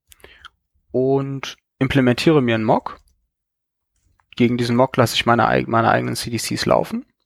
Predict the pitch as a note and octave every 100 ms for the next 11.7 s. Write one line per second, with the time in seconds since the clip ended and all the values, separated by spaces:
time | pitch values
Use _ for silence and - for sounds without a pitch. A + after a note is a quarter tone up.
0 | _ _ - A2+ G#2+ C3+ C3 - B2 A#2
1 | A2 G#2+ - B2 - - A#3 _ - -
2 | - - C3 C3 - A3+ G#3 D#3 - C3+
3 | B2+ - C3 B2 A#2+ C#3+ F#2+ C3+ C3+ -
4 | - - _ _ - D3+ D3+ - - C#3
5 | B2 - D#3 - B2+ C3+ - B2+ C3 B2+
6 | B2 A#2+ - B2+ A2+ B2+ A#2+ A2+ G#2+ -
7 | A2 G2+ G2+ - - - _ _ _ _
8 | _ _ _ _ _ _ _ _ - -
9 | - - A2+ A2+ A2+ - - - _ -
10 | B2+ F3+ D3+ C3+ B2+ - D3 C3+ A#2+ A#2+
11 | C#3 _ _ - B2+ B2